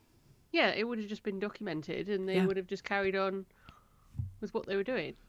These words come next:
Speaker 2: Yeah, it would have just been fact. It would have been proof, wouldn't it?
Speaker 1: But
Speaker 2: Whereas
Speaker 1: not only was she acting very silly,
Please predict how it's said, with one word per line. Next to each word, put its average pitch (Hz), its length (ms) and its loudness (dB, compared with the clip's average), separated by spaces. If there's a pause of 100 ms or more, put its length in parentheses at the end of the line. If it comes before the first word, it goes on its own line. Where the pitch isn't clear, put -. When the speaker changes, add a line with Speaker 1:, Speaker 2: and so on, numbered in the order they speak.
(120)
Speaker 2:
Yeah, 170 200 6
it 156 100 6
would 165 100 6
have 156 100 6
just - 180 4
been 147 140 6
fact. - 420 6
It 170 60 8
would 185 100 12
have 175 60 8
been 180 140 10
proof, 151 440 6
wouldn't 147 200 8
it? 127 140 2 (1600)
Speaker 1:
But 233 100 6
Speaker 2:
Whereas 170 180 12
Speaker 1:
not 226 140 4
only 240 420 -2 (300)
was 214 240 2
she 196 580 0 (960)
acting 190 540 -2
very 185 320 2
silly, 160 500 -4